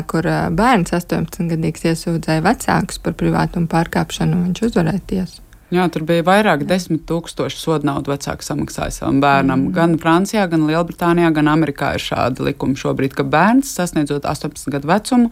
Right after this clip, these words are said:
Speaker 2: var iesūdzēt tiesā savus vecākus par viņu privātumu pārkāpumiem tieši uz fotogrāfiju, video,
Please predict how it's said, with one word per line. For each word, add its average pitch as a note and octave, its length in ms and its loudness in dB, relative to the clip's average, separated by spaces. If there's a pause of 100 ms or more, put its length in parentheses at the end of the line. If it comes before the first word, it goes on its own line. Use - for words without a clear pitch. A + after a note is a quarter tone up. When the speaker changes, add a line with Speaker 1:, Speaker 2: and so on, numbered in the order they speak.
(420)
Speaker 2:
var F#3 220 4
iesūdzēt C#3+ 600 -2
tiesā C#3+ 360 -2
savus B2+ 300 -6
vecākus C#3+ 480 -2
par C3+ 240 -4
viņu B2 260 -2
privātumu C3 540 -2
pārkāpumiem D3+ 640 0
tieši D#3+ 360 0
uz C#3+ 360 2
fotogrāfiju, C3+ 680 -2
video, C3 400 -2